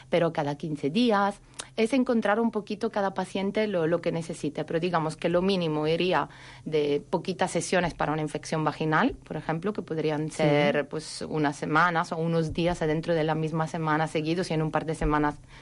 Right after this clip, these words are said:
Speaker 1: nos
Speaker 2: Ajá.
Speaker 1: liberamos de la infección, hasta, pues, hay gente, por ejemplo, que le, que les va también post-cáncer o como mantenimiento de una enfermedad autoinmune, de una enfermedad de Crohn, de una rectocolitis ulcerosa,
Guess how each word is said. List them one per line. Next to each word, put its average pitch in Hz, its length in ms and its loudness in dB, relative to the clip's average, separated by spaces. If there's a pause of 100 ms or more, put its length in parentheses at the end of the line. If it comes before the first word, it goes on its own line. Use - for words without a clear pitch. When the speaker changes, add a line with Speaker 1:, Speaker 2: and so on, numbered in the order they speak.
Speaker 1:
nos 175 180 4
Speaker 2:
Ajá. 196 80 4
Speaker 1:
liberamos 160 440 4
de 156 80 -2
la 147 100 2
infección, 175 500 2 (800)
hasta, 156 840 2
pues, - 380 -8
hay 170 200 0
gente, 175 380 0
por 180 120 0
ejemplo, 180 320 0
que 165 120 -2
le, 156 280 -2
que 165 100 -2
les 156 220 0
va 170 120 2
también 190 760 0
post-cáncer 180 920 2 (380)
o 175 160 6
como 185 240 0
mantenimiento 175 640 2
de 165 80 -2
una 160 100 0
enfermedad 160 460 0
autoinmune, 175 640 2
de 156 160 2
una 156 220 2
enfermedad 151 420 0
de 143 100 2
Crohn, 185 440 2
de 165 160 -2
una 156 160 0
rectocolitis 160 600 -2
ulcerosa, 175 640 0